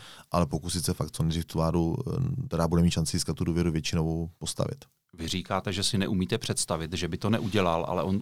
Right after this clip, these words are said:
Speaker 2: už to přece jednou udělal. Už jednou byla situace, kdy ve sněmovně byla sto jedničková většina a on jmenoval úřednickou vládu Rusnokovu.
Speaker 1: Proto jsem tady právě zmínil ještě i ten aspekt předsednictví Evropské unie.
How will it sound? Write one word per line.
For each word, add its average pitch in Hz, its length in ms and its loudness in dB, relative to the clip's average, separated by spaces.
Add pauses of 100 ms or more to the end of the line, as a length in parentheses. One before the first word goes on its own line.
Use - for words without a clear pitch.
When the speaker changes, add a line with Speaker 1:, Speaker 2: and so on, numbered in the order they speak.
Speaker 2:
už - 140 -6
to - 80 -6
přece - 280 -4
jednou 104 200 2
udělal. 117 420 0
Už - 160 -4
jednou 117 200 -2
byla 120 140 -2
situace, - 520 -2
kdy 90 280 2 (340)
ve 92 80 0
sněmovně 87 480 2
byla 85 160 -2
sto - 200 -2
jedničková 87 500 -2
většina 80 640 -2
a 82 380 0
on 85 180 -2
jmenoval 82 640 -4
úřednickou 85 520 -4
vládu 76 480 -2
Rusnokovu. 76 580 -8 (260)
Speaker 1:
Proto 90 300 4
jsem 95 180 4
tady 90 180 4
právě 85 220 6
zmínil 87 200 2
ještě - 220 -2
i - 60 -2
ten 90 140 0
aspekt 85 260 -2
předsednictví - 600 0
Evropské 80 340 -2
unie. 78 300 0